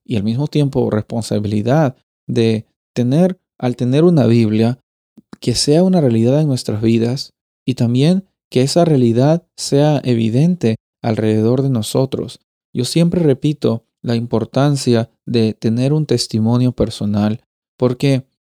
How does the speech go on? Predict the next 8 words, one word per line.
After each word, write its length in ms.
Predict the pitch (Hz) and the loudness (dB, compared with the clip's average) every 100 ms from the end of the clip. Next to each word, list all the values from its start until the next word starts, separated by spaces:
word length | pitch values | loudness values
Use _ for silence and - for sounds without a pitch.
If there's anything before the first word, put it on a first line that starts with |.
| _ - | _ -8
eh, 260 | 127 120 120 | -2 0 2
más 280 | 135 170 - | 0 0 0
que 160 | 175 165 | 0 2
palabras, 840 | 131 123 127 120 107 107 113 - _ - | 0 2 2 2 0 -2 -4 -12 _ -4
muchas 340 | 127 139 160 | -2 0 0
veces 360 | 147 147 156 135 | 0 0 0 0
los 200 | 113 - | -2 -2
hechos 500 | 139 135 120 110 - | -2 -2 -2 -4 -6